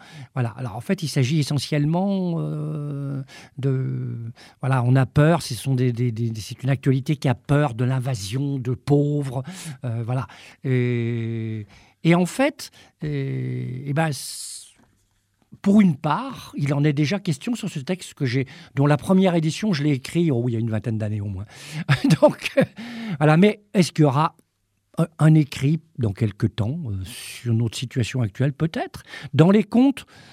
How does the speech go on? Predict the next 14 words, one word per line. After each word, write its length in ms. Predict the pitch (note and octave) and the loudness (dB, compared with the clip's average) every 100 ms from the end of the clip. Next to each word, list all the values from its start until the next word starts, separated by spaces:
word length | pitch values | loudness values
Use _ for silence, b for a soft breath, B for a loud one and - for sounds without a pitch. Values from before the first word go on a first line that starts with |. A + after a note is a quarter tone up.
| B | B
c'est 180 | - - | -6 2
autre 280 | G#3 G3 F#3+ | 2 2 0
chose. 400 | E3+ D3 D3+ D#3+ - B B B B B A#2+ | 0 2 2 2 -4 B B B B B 2
Bon, 260 | C#3 F3+ C#3 | 4 6 4
euh, 800 | C3+ B2+ B2 A#2 A2+ A2 G#2+ G#2+ | 4 2 2 0 0 0 0 -2
j'entendrais, 500 | A#2 B2 B2+ A#2+ C3+ - | -2 0 2 4 2 0
j'entendais 540 | E3+ D#3 D3 D#3 D3 D3+ | -6 -6 -4 -2 0 -2
Fabrice 360 | D3+ C3 D3 | 0 0 0
Lucchini 320 | C#3+ - C3+ D3 | -2 0 2 4
l'autre 280 | C#3 - B2 | 2 2 0
jour 200 | D#3 - | 0 -4
qui 140 | C3 | -8
disait, 500 | A2 A#2 A#2+ D#3 D#3 | -6 -6 -2 -2 0
euh, 200 | B2 A2 | 0 -2